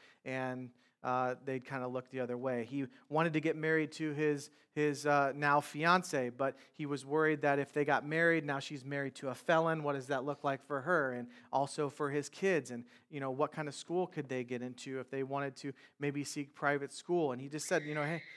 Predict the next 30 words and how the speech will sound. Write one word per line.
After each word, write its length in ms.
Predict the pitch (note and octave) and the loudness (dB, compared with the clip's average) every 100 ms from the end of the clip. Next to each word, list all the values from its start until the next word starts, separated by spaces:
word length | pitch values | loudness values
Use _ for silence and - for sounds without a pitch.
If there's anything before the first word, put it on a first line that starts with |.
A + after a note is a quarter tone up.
| - | -6
this," 240 | D#3 F3+ D3+ - _ _ _ _ | 2 2 0 -14 _ _ _ _
well, 100 | D3 | -6
that's 180 | C3+ - | -6 -6
what 80 | C3+ | -8
I 60 | |
said 220 | D#3 A2 - | -8 -10 -10
too. 180 | B2+ - _ _ - | -14 -14 _ _ -2
Um, 340 | C#3 B2 A2 - - - - | 0 0 -6 -16 -20 -20 -6
he, 160 | F#3 G3+ | -2 -2
he 220 | F#3+ G#3 | 2 0
said, 380 | - F#3+ E3+ D3 - - _ | 4 6 6 4 -16 -20 _
he 200 | F#3 F#3 | 2 2
said, 340 | - F3 D#3+ | 6 8 8
uh, 340 | D3+ C#3 C3+ C3+ _ | 8 6 2 -2 _
you 140 | F3+ D#3+ | -6 -4
know, 60 | |
basically, 760 | D3 F#3 G3+ E3+ E3 E3 D#3 D3 _ - | 6 6 6 -2 2 2 2 -2 _ -2
"I, 120 | - - | 0 4
I 120 | E3+ | 4
just, 240 | G3 - | 4 -4
I 140 | G#2 D#3+ | 0 0
just, 200 | E3+ - D#3 | 0 -6 -4
I've 160 | D3+ D#3+ | 0 0
served 360 | - F3 F#3 F3+ | 0 0 0 -2
my 180 | F3+ | -4
time, 380 | G3 D3+ B2+ B2+ _ _ _ _ _ _ _ _ _ _ | -4 -4 -4 -6 _ _ _ _ _ _ _ _ _ _
and 120 | C#3+ | -4
I'd 120 | C#3 C3 | -2 2
like 220 | C3+ C#3 | 0 0
to, 260 | D3+ C3+ | -6 -4